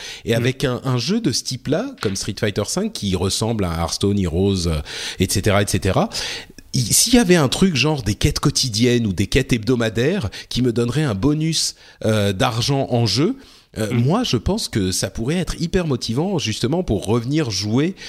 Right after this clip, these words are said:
Speaker 1: euh, tous les jours et essayer de faire des trucs. Et pour, euh, si on, on fait, disons, euh, toutes les quêtes quotidiennes pendant deux ou trois semaines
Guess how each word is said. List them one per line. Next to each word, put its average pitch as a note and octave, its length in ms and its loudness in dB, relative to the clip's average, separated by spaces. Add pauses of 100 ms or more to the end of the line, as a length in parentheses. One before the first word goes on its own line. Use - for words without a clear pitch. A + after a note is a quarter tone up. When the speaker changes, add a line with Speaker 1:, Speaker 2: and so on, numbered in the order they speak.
(200)
Speaker 1:
euh, G#2 220 2
tous A#2+ 180 -4
les A2+ 140 2
jours C3+ 440 0
et G#2+ 60 0
essayer A2 320 -2
de A#2+ 60 -6
faire G#2 180 -2
des G2+ 100 -2
trucs. F3+ 380 -2
Et F#2+ 60 0
pour, F#2+ 340 -2
euh, F2 120 0 (280)
si E3+ 420 -2
on, B2 220 -6
on A#2 140 0
fait, C#3+ 200 0
disons, A#2 460 -2
euh, G2 80 2
toutes - 220 -2
les D3+ 100 2
quêtes C#3+ 180 -2
quotidiennes C3 460 -2
pendant G2+ 260 0
deux G2 140 0
ou B2 140 0
trois G#2+ 200 0
semaines E3+ 400 -2